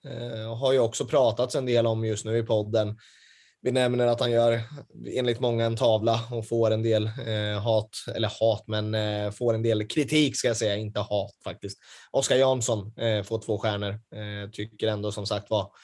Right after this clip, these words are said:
den där räddningen i första halvlek, eh, är också så där matchavgörande. Eh, kunde han till och med gjort den sista räddningen där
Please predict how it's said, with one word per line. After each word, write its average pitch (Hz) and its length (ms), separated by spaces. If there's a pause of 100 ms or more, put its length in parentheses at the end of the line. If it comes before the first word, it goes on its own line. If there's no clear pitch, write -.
(520)
den 143 80
där 139 100
räddningen 131 440
i 123 80
första 123 300
halvlek, 117 600
eh, 107 840
är 110 340
också 107 260
så 110 100
där 107 140
matchavgörande. 107 960
Eh, 98 840
kunde 113 380
han 113 340
till 113 140
och 113 60
med 113 140
gjort 107 240
den 110 140
sista 113 300
räddningen 107 420
där 104 260